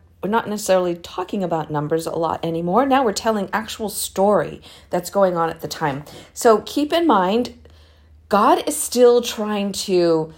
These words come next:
train up a new people. Can you imagine if you had, um, if you picked up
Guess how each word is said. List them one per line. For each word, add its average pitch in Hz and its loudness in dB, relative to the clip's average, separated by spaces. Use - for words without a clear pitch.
train 196 -4
up 196 -2
a 170 2
new 170 0
people. - -6
Can 269 0
you 494 4
imagine 185 2
if 165 -4
you 202 -6
had, 156 -2
um, 143 -6
if 196 -4
you 208 -2
picked 240 4
up 220 6